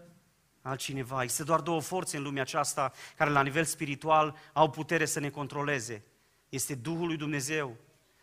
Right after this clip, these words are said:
și este diavolul, care se folosește de fire,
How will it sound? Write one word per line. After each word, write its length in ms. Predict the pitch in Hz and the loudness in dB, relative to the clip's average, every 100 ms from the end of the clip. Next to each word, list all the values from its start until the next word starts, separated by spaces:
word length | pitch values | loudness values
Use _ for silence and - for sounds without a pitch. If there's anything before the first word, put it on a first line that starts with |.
| _ | _
și 200 | - 135 | -10 -6
este 580 | 131 - 147 135 117 - _ _ _ _ | -4 -2 -2 -2 -4 -18 _ _ _ _
diavolul, 680 | - 120 139 123 120 110 104 _ _ _ _ - | -8 -2 -2 -2 -10 -14 -18 _ _ _ _ -2
care 180 | 156 | 0
se 140 | 143 156 | 0 -2
folosește 480 | 156 147 175 151 156 | -2 -2 -2 -4 -6
de 120 | 139 | -8
fire, 440 | - 160 127 107 | -6 -6 -4 -6